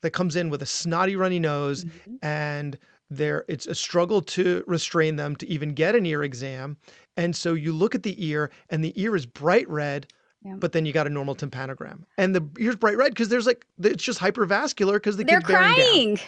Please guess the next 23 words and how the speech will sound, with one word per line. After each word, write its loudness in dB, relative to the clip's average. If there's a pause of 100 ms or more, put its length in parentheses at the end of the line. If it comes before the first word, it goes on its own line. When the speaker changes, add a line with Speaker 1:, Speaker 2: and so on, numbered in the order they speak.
(160)
Speaker 2:
and 4
they're 8
Speaker 1:
Yes. 2
Speaker 2:
crying. 4
Yes. 2
Speaker 1:
Right. 2 (100)
Speaker 2:
Yes. -4 (300)
Speaker 1:
So 2
I 4
Speaker 2:
Yes. 4
Speaker 1:
would 6
implore 6
all 4
of 2
my -2 (480)
pediatric -2
colleagues, 0 (260)
my, -2 (140)
um, -8 (100)
emergency 0
medicine 0
colleagues, -2
my -12